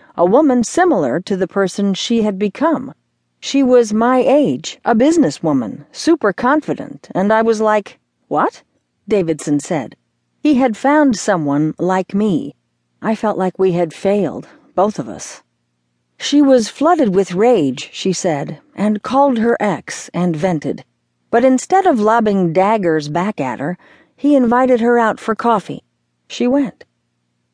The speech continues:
"There was this spark that scared the hell out of me," she said.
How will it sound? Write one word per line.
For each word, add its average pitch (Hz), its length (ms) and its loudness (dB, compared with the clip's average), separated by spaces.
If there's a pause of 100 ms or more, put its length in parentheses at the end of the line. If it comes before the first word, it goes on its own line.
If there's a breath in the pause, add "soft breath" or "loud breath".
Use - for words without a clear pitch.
"There 247 200 4
was 240 300 2
this 220 240 2
spark - 640 -4
that - 240 -4
scared 247 420 -2
the 175 120 0
hell 220 340 0
out 127 180 -6
of 135 100 -8
me," 151 300 -4
she - 160 -12
said. 139 380 -6